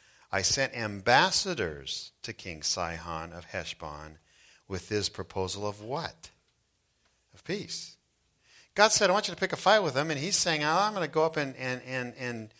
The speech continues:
do peace because I'm scared. I'm scared that if I get into this fight, I might lose." God wants to establish them as a people of presence and a people of power.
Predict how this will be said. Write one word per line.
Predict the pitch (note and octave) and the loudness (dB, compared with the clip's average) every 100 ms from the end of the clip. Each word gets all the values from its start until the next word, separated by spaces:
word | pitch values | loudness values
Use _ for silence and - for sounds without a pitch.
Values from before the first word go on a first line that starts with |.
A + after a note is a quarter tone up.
| - _ | -20 _
do | C3+ | -10
peace | B2+ C3 B2+ | -4 -2 -2
because | - C3 D3 C#3 | -4 -4 -2 -2
I'm | C3+ C3+ | -2 0
scared. | - - C#3+ A#2 C2+ - _ _ _ _ _ _ _ - | 0 2 2 2 -2 -10 _ _ _ _ _ _ _ -8
I'm | A#2 | -4
scared | G#2+ - E3+ F3+ E3+ | -2 2 6 6 4
that | A#2 | -4
if | - - | -6 2
I | C#3+ D#3 | 6 6
get | D3+ C3 | 4 -2
into | C3 B2 A#2+ | -4 -6 -6
this | A2+ A2+ | -4 -4
fight, | - G#2 G2 G2 | -4 0 0 -2
I | G#2 G2+ | -6 -6
might | F#2+ F#2 F#2 F2+ - _ G#2 | -2 -2 -2 -6 -14 _ -14
lose." | E2+ D2 - - - - _ _ _ _ _ _ _ _ _ _ _ _ _ _ _ _ _ _ _ _ _ _ - | -12 -12 -16 -14 -12 -12 _ _ _ _ _ _ _ _ _ _ _ _ _ _ _ _ _ _ _ _ _ _ 0
God | A2 A#2+ | 2 4
wants | B2+ - | 0 -4
to | |
establish | G#2 - G#2+ A#2 A2 | -4 0 2 2 -4
them | B2 | -6
as | A2 | -8
a | F2+ | -10
people | G2 G#2 F#2 | -10 -10 -10
of | E2 | -10
presence | - G2+ A2+ C3 | -4 -4 -4 -10
and | F#2 | -12
a | E2+ | -12
people | F#2 F2 | -12 -10
of | F2 - | -10 -8
power. | F#2+ F2+ G#2+ C#3+ | -6 -4 -4 -8